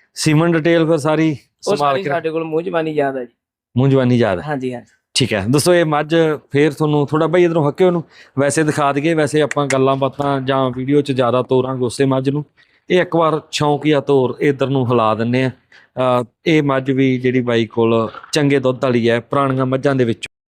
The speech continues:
Speaker 1: ਦੋਸਤੋ, ਇਹ ਤੋਂ ਅਗਲੀਆਂ ਮੱਝਾਂ ਬਾਰੇ ਜਾਣਕਾਰੀ ਬਲਜਿੰਦਰ ਬਾਈ ਨੇ ਦੇ ਦੇਣੀ ਆਪਾਂ ਨੂੰ। ਬਲਜਿੰਦਰ ਬਾਈ, ਇਹ ਤੋਂ ਅੱਗੇ ਜਿਹੜੀ ਇਹ ਮੱਝ ਜੁਗਾਲੀ ਕਰ ਰਹੀ ਹੈ, ਨੀਲੀ ਰਾਵੀ ਨਸਲ ਦੀ?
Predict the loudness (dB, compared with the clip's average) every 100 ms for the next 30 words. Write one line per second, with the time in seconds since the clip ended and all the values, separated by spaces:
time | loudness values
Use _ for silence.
0 | _ -2 2 2 4 2 2 2 0 0
1 | 0 0 2 2 2 0 -2 0 0 2
2 | 0 0 0 0 0 0 2 2 2 2
3 | 0 0 0 0 2 2 4 4 4 2
4 | 2 2 2 2 2 2 2 0 -2 0
5 | 0 2 0 0 2 0 0 0 2 2
6 | 2 0 0 0 -4 -10 -16